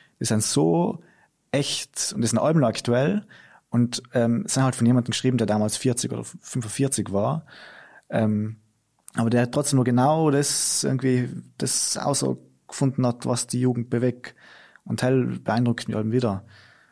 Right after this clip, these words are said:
Und heute, ähm, sieht man schon allem wieder mal gute, ähm, Filme, die sich mit der Jugend auseinandersetzen.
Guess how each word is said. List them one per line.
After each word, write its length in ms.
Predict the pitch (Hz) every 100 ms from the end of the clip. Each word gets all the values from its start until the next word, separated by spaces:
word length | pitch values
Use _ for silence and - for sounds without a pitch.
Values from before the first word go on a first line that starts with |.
| _
Und 200 | - 113
heute, 500 | 107 110 151 151 -
ähm, 580 | 139 123 120 123 123 117
sieht 160 | - -
man 80 | 160
schon 140 | -
allem 140 | 143 202
wieder 160 | 311
mal 240 | 123 117 117
gute, 420 | 120 139 139 127 - - _ _ _ _ _ _
ähm, 420 | 127 123 123 127 - - _ _ _
Filme, 380 | - - 139 135
die 160 | 113 120
sich 180 | 123 120
mit 120 | 120
der 60 | 127
Jugend 200 | 135 -
auseinandersetzen. 840 | 113 113 135 - 139 - 139 135